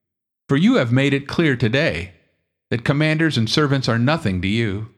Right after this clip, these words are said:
For today I know that if Absalom were alive, and all of us were dead today, then you would be pleased. Now therefore arise, go out, and speak kindly to your servants,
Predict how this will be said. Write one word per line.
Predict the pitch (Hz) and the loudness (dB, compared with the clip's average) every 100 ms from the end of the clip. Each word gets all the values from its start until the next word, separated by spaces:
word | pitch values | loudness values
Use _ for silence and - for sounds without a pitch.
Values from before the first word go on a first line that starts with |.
| _ _ _ _ - | _ _ _ _ -6
For | 131 | -2
today | 160 170 165 | 0 2 0
I | 143 180 | 0 0
know | 156 160 185 | 0 0 0
that | 143 135 135 | 0 -2 -2
if | 131 - | -4 -2
Absalom | 160 190 - 185 156 | 0 0 -2 -2 0
were | 123 | 2
alive, | 110 113 160 143 101 117 - _ _ _ _ _ _ _ _ | 2 2 2 2 0 -2 -6 _ _ _ _ _ _ _ _
and | 107 | -4
all | 110 156 | -2 0
of | 131 | 0
us | 170 - | 0 0
were | 104 | -2
dead | 92 175 143 | 0 -2 0
today, | 110 95 98 | -2 0 0
then | 123 110 113 113 113 | 0 -2 -2 -4 0
you | 190 | 2
would | 123 | 2
be | 101 | 0
pleased. | 95 104 113 151 107 - - _ _ _ _ _ _ _ _ _ _ _ _ _ - | -2 -2 0 0 -4 -8 -16 _ _ _ _ _ _ _ _ _ _ _ _ _ -6
Now | 131 | 0
therefore | 143 165 160 160 | 0 2 2 2
arise, | 120 113 147 185 196 180 | 2 2 2 2 0 -4
go | - 151 165 | -2 0 2
out, | 156 196 | 2 0
and | 110 107 | -2 -2
speak | - 190 196 - | -2 0 -2 -4
kindly | - 151 175 113 107 | -4 -2 0 0 0
to | 117 | 0
your | 127 131 | 0 0
servants, | 120 135 101 98 - | 0 0 0 -2 -4